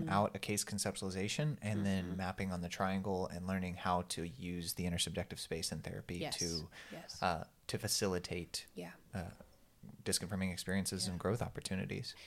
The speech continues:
Speaker 1: And we spend a lot of time talking about real life cases.
Speaker 2: Yes.
Speaker 1: And we even do a demo.
Speaker 2: Yes, we
Speaker 1: A
Speaker 2: do.
Speaker 1: demo session.
Speaker 2: That's right.
Speaker 1: <laughs> Last
Speaker 2: Uh,
Speaker 1: time we did it live. I don't know that we'll do that <laughs>
Speaker 2: Yeah.
Speaker 1: the next
Speaker 2: <laughs>
Speaker 1: time.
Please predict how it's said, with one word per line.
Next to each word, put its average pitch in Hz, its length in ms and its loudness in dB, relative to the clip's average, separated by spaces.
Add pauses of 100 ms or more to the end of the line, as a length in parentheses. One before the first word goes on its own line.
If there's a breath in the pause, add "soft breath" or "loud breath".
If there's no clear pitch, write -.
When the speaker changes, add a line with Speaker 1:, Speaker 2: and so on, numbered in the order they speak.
(220 loud breath)
Speaker 1:
And 180 60 0
we 170 80 4
spend 180 220 2
a 175 60 4
lot 165 160 2
of 165 80 0
time 170 200 -4
talking 175 340 -4
about 170 240 -4
real 170 160 0
life 170 200 -2
cases. - 680 -4
Speaker 2:
Yes. - 380 6
Speaker 1:
And 175 120 2
we 175 100 4
even 175 220 4
do 180 140 4
a 175 60 4
demo. 175 420 0 (100)
Speaker 2:
Yes, 104 260 4
we 117 80 0
Speaker 1:
A - 20 0
Speaker 2:
do. 175 120 2
Speaker 1:
demo 185 260 6
session. 151 440 4
Speaker 2:
That's 190 180 8
right. 131 280 12
Speaker 1:
<laughs> - 40 0
Last 175 180 10
Speaker 2:
Uh, - 100 0
Speaker 1:
time 180 80 4
we 190 100 4
did 190 160 4
it 175 60 4
live. 160 320 6
I 160 100 6
don't 165 140 2
know 160 100 4
that 160 140 4
we'll 156 220 6
do 165 200 4
that 165 240 8
<laughs> 277 200 12
Speaker 2:
Yeah. 254 440 12
Speaker 1:
the 196 200 12
next 190 300 12
Speaker 2:
<laughs> 175 80 8
Speaker 1:
time. 165 200 10